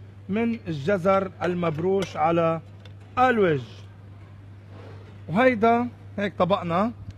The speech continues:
بيكون صار جاهز. السحلب على النار.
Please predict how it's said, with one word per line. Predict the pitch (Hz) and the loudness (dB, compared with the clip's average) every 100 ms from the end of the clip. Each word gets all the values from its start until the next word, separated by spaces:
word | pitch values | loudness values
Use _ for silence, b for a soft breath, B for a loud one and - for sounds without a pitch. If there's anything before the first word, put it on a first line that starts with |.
| - - - 160 | -16 -18 -10 -8
بيكون | 156 220 202 151 | -4 -2 0 0
صار | 156 143 | -2 -2
جاهز. | 127 156 139 233 220 - - - - - - - - - - - - - | -2 -2 0 0 -2 -10 -18 -20 -20 -20 -20 -20 -20 -18 -18 -18 -18 -18
السحلب | - - 233 - 147 110 - - - | -6 2 2 2 -2 -2 -10 -18 -12
على | 131 170 196 | -2 2 2
النار. | 160 143 143 196 247 | 2 0 2 2 2